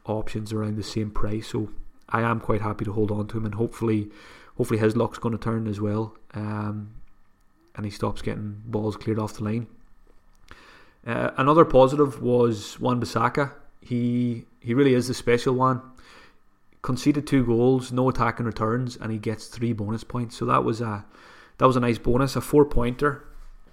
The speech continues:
in a two one defeat with no attacking returns. You can't really ask for much more than that. He, again, he's, it just looks like we need to play him most weeks now be-, because he, he's capable, capable of that.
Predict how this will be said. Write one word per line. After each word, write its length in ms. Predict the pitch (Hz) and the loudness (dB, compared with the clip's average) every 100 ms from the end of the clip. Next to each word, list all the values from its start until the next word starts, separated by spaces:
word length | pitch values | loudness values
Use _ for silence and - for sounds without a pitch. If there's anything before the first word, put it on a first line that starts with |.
| - | -12
in 100 | 120 | -6
a 60 | 113 | -6
two 240 | - 127 | -4 -2
one 140 | 123 117 | -2 -2
defeat 360 | 107 123 131 | -4 -4 -2
with 160 | 120 104 | -4 -2
no 140 | 120 | -4
attacking 340 | 113 117 110 110 | -2 -4 -4 -8
returns. 420 | 104 117 120 - | -6 -6 -6 -8
You 60 | |
can't 300 | 113 - 117 | -8 -4 -4
really 180 | 117 113 | -2 -2
ask 220 | 107 107 | -2 -4
for 80 | - | -6
much 240 | 110 107 - | -6 -6 -6
more 140 | 107 | -6
than 100 | 104 | -4
that. 240 | 104 110 | -4 -4
He, 160 | 113 107 - - - - - - _ | -6 -8 -12 -20 -20 -20 -20 -20 _
again, 340 | - 113 123 127 | -2 2 4 4
he's, 260 | 120 - - | 2 -2 -6
it 80 | 127 | 0
just 180 | 135 | 2
looks 220 | - 123 - | 2 2 2
like 160 | 120 | 0
we 80 | 120 | 0
need 120 | 117 | -2
to 60 | 110 | 0
play 220 | - 110 | 2 2
him 120 | 123 | 2
most 260 | 127 123 - | 0 -2 -2
weeks 200 | 123 - | -4 -2
now 220 | 123 120 113 - - | -4 -2 -6 -14 -12
be-, 220 | - - - | -12 -12 -6
because 220 | 107 107 | -4 -2
he, 160 | 107 | -4
he's 180 | 107 110 | -6 -10
capable, 400 | - 113 117 117 | -4 -2 0 -2
capable 500 | 120 - 113 117 117 | -4 -8 -6 -4 -4
of 120 | 117 | -4
that. 340 | 113 117 110 | 0 -2 -2